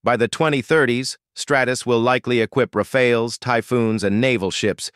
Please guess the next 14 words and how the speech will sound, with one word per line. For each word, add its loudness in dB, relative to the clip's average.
giving 0
Europe 2
its -2
own 2
edge 0
in -2
precision, -2
long-range 0
warfare. -2
How 0
many 0
can -2
you 0
pack? -4